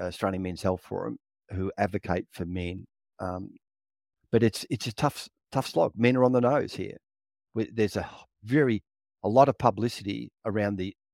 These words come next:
awful situation where there's, uh, m-, men kill women and potentially kids in domestic violence situation, which is just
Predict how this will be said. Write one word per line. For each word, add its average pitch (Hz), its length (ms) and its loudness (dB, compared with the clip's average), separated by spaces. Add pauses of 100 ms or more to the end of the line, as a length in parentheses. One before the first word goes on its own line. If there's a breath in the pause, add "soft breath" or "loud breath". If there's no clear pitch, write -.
(280)
awful 143 360 2
situation 104 840 -2 (100)
where 104 200 -4
there's, 95 400 -6 (360)
uh, 92 220 -6 (520)
m-, 113 140 -20 (120)
men 120 380 0
kill 117 300 0 (120)
women 117 340 0
and 87 300 -8
potentially 113 420 -2
kids 131 360 0
in 92 160 -6
domestic 98 460 -6
violence 107 360 -2
situation, - 540 -10
which 110 140 -16
is 104 80 -16
just - 220 -10